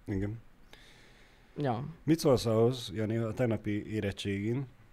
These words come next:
Speaker 2: Igen, igen.
Speaker 1: elméletileg volt valami,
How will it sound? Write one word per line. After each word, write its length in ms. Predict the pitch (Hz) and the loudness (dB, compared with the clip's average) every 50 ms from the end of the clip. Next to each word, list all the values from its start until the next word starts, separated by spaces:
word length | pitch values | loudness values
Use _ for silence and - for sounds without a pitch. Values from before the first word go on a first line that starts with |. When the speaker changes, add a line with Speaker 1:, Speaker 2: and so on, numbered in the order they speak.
| - - - | -20 -6 0
Speaker 2:
Igen, 520 | - 165 147 139 165 175 208 240 302 277 - - | 0 2 4 8 8 8 8 8 4 2 -2 -6
igen. 420 | - 165 160 151 156 170 208 240 226 - | -4 -2 0 2 2 0 0 -2 -4 -6
Speaker 1:
elméletileg 600 | - 113 113 113 110 107 107 - 120 110 110 107 107 | -4 -2 0 2 2 2 0 0 0 0 0 2 2
volt 260 | 107 110 107 104 - | 2 0 0 0 -2
valami, 680 | 110 107 104 104 104 107 107 104 104 104 104 101 - | -2 -2 0 0 0 0 0 0 0 -2 -4 -4 -8